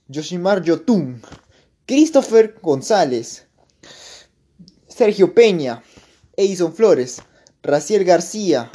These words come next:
Jordi Reina, André Carrillo, Gabriel Costa, Paolo Guerrero,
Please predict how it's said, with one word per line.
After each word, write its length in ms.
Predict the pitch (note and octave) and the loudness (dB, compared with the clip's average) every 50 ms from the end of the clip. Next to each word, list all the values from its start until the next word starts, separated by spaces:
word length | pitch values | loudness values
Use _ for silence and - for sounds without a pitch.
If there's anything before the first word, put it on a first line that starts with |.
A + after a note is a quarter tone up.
| - _ _ _ _ _ _ _ _ C#3+ | -20 _ _ _ _ _ _ _ _ -2
Jordi 360 | C3+ F#3 G3+ F#3+ F3 E3+ E3+ | 0 0 0 2 2 2 2
Reina, 520 | F3+ G#3+ G#3+ F#3+ F3 D3+ C3+ A#2+ A#2+ B2+ - - - _ _ _ _ _ _ _ _ _ _ - - - - - _ _ | 2 2 2 0 0 0 -4 -8 -10 -10 -16 -20 -20 _ _ _ _ _ _ _ _ _ _ -20 -20 -20 -20 -20 _ _
André 320 | - D3 D#3 F3 G3 F#3 | -6 -4 2 2 0 2
Carrillo, 640 | F#3 F3 E3 - G3+ A3 G#3 E3+ D3 D3 B2+ A#2 - - - - - - _ _ _ _ _ - | 4 2 2 4 2 0 -2 0 0 0 0 0 -4 -14 -20 -20 -20 -20 _ _ _ _ _ -8
Gabriel 420 | B2+ D3 D3 D3 E3 F#3 F3+ F3+ | -2 -2 -2 2 2 2 2 2
Costa, 640 | F#3 G3 F#3+ E3+ E3 - - - A#2+ G#2+ - - _ _ _ _ _ _ _ | 0 2 2 2 0 -2 -10 -10 -10 -10 -12 -20 _ _ _ _ _ _ _
Paolo 400 | - C#3+ D#3+ F#3 G3+ G3 G3 F3+ | 0 2 4 6 6 6 4 4
Guerrero, 560 | F3+ F3+ - - G3+ F#3 D#3+ C3 A#2+ A2+ A#2 | 4 2 2 2 0 0 0 0 -2 -6 -8